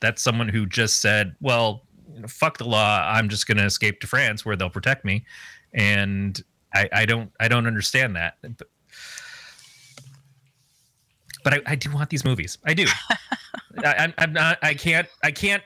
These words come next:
Speaker 1: justify it any other way than, yeah, it, it, if he was still doing shit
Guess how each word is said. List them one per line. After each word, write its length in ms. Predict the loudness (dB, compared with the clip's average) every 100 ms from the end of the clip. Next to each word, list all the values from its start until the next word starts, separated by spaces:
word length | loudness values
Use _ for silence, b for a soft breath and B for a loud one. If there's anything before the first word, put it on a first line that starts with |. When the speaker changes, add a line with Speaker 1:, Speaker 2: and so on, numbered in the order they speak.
| -6
Speaker 1:
justify 720 | -2 0 -2 -6 0 2 4
it 140 | 2
any 220 | 2 2
other 160 | 2 0
way 320 | 2 2 2
than, 540 | 2 2 2 -2 -8 -12 _
yeah, 300 | -2 0 2
it, 140 | 0 0
it, 220 | 0 -2 -12 B B B
if 120 | -2
he 120 | 0
was 200 | 0 0 0
still 280 | 0 0
doing 380 | 2 0 0 -2
shit 360 | -2 0 0